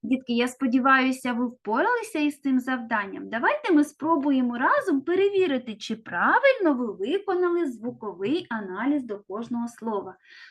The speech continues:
Слово «учень». Де ж його модель? Ось, правильно, ось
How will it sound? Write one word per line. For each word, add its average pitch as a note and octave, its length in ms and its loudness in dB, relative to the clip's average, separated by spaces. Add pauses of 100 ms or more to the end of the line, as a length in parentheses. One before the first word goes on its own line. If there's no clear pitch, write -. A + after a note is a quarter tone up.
Слово A4+ 760 2
«учень». E4+ 840 6 (300)
Де A3+ 400 2
ж - 180 -4
його C4+ 560 4
модель? F#4+ 680 4 (1300)
Ось, D#4+ 220 2
правильно, D4 1080 4
ось D4 340 0